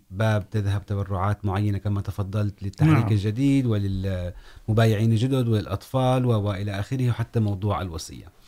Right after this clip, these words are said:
Speaker 1: آه، طيب أستاذنا، هنا موضوع، موضوع النفقة.
Speaker 2: نعم.
Speaker 1: يعني، آه، إذا عدنا قليلًا على موضوع "لن تنالوا البر حتى تنفقوا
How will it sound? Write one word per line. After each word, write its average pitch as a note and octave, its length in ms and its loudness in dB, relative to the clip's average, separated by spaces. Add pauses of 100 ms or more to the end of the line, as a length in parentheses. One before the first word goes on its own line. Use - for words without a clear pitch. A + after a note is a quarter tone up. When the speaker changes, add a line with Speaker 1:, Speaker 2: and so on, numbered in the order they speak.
(760)
Speaker 1:
آه، A#2 320 4
طيب C3+ 280 0
أستاذنا، E3 460 4
هنا D#3+ 100 6
موضوع، D3 460 4 (220)
موضوع B2+ 480 2
النفقة. A2+ 520 0 (1040)
Speaker 2:
نعم. B2 160 4
Speaker 1:
يعني، A2 340 0
آه، G#2 120 -6
إذا A2+ 220 0
عدنا A2+ 300 0
قليلًا A2 380 0
على G2 200 -2
موضوع G2+ 520 -2 (100)
"لن A#2 260 -2
تنالوا G#2+ 420 0
البر G2 340 -4
حتى G#2 380 -6
تنفقوا G#2 640 -6